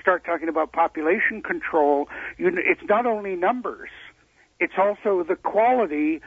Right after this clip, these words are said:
um, as you define it, of the people that you want to keep alive. And that, of course, uh, it, it evolved into eugenics, uh, which you saw with,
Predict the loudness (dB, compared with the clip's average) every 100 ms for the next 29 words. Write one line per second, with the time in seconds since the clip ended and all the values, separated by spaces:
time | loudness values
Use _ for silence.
0 | -20 -2 2 4 6 4 2 2 4 4
1 | 0 -4 0 0 2 2 2 2 -2 0
2 | 0 0 -6 -6 -8 -2 -4 -2 -8 -4
3 | 0 0 -2 -10 -12 -12 -6 0 2 0
4 | -4 -8 -14 _ -20 -20 -20 -8 -4 0
5 | 2 2 -2 -2 0 0 -4 -18 -20 -12
6 | 0 2 2 2 0 0 0 0 0 0
7 | 0 2 2 0 -2 -8 -8 -8 -10 -8
8 | -10 -2 0 0 -4 -12 -16 -20 -20 -20
9 | _ _ _ _ _ -6 -2 2 2 0
10 | 2 0 0 -4 -4 -2 0 4 2 2
11 | -2